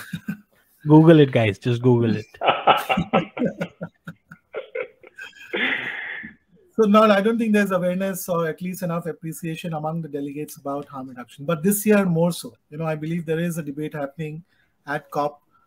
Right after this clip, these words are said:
Speaker 1: about, uh, these products. Even if you look at the Indian ban, I mean, if you followed the debate in Parliament, none of these M Ps or members of Parliament or politicians had seen a vape.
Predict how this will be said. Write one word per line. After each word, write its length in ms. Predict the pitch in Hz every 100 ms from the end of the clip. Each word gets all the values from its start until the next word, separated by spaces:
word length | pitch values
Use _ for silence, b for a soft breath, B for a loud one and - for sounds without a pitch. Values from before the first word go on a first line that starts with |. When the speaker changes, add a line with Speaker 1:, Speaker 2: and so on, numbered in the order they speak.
| _ -
Speaker 1:
about, 400 | 143 147 151 -
uh, 280 | 151 139 131 - _ _
these 180 | 151 -
products. 500 | - 139 143 - -
Even 220 | 202 240
if 100 | 247
you 100 | 247
look 220 | 208 190 208
at 240 | 196 175
the 60 | 185
Indian 360 | 175 180 175
ban, 320 | 139 143 113 - b b b b
I 60 | 156
mean, 140 | 185
if 100 | 196
you 140 | 208 208
followed 420 | 175 175 208 180
the 320 | 202 196 196 202 _ 147
debate 300 | 147 170 175
in 120 | 180
Parliament, 460 | 170 143 151 151 131 - - - - _ _ _ _ 151
none 220 | 175 240
of 160 | 254
these 200 | 233 220
M 240 | 208 170 175
Ps 220 | 202 185
or 100 | 185
members 360 | 160 160 180 175
of 160 | 175
Parliament 440 | 156 156 160 170 160
or 80 | 151
politicians 600 | 147 147 160 160 180 170
had 180 | 170 160
seen 440 | - - 220 240 226
a 100 | 175
vape. 260 | 151 143